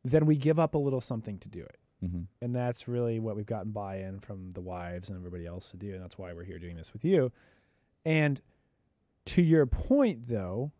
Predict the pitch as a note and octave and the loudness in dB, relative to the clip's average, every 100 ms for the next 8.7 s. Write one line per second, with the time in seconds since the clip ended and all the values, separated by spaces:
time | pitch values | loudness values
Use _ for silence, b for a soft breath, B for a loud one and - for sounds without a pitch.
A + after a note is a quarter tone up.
0 | _ _ _ _ _ _ _ - C3 C3+ | _ _ _ _ _ _ _ -4 0 6
1 | A3 C4+ E3+ D#3+ D3+ C3+ B2 A#2 C#3+ F3+ | 8 6 6 6 6 2 0 2 6 6
2 | E3+ C#3+ - D#3 C#3+ C#3 C3 C3 B2 C3 | 6 4 2 2 2 0 -2 0 0 2
3 | B2+ B2 B2+ C3 A#2 G#2 A#2 F3+ A3 A#2+ | 2 2 2 0 -2 -2 0 2 2 0
4 | - F#2 F#2+ D3+ - _ _ _ _ _ | -2 -6 -4 -6 -8 _ _ _ _ _
5 | _ _ _ _ _ D#3 E3 F3 E3+ C#3+ | _ _ _ _ _ 2 6 6 6 4
6 | C#3+ D#3+ D#3 D3+ D3 - C3+ E3 F#3+ - | 4 6 8 8 4 0 0 2 2 2
7 | D#3 D3 B2+ - E3+ F#3+ A2 G2+ G#2 A#2 | 2 4 2 0 -2 0 0 -2 -6 -6
8 | - C3+ A3+ D4 F3 C#3+ | -4 0 4 4 6 4